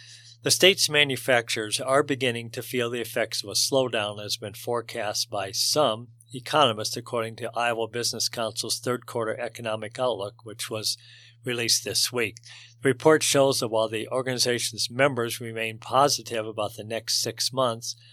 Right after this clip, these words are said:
optimism has slipped from the prior quarter's report. A score of fifty or higher indicates the positive sentiment about the state's economy for the next six months.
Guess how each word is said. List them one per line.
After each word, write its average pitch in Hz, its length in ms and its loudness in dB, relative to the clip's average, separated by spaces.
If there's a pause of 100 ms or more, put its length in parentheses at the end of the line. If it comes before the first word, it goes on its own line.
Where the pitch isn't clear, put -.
(200)
optimism 165 640 6
has 147 220 2
slipped 147 340 6
from 117 120 -10
the 107 80 -8
prior 113 320 2
quarter's 110 460 -4
report. 127 480 0 (440)
A 113 40 0
score 135 340 6
of 120 60 0
fifty 151 360 2
or 117 120 4
higher 120 360 2
indicates 120 480 -6
the - 140 -12
positive 117 600 -2
sentiment 143 500 0 (120)
about 120 280 -4
the 113 80 -10
state's 123 420 -2
economy 113 460 -2
for 113 160 -8
the 104 80 -8
next 110 320 -4
six - 280 -4
months. 131 380 -2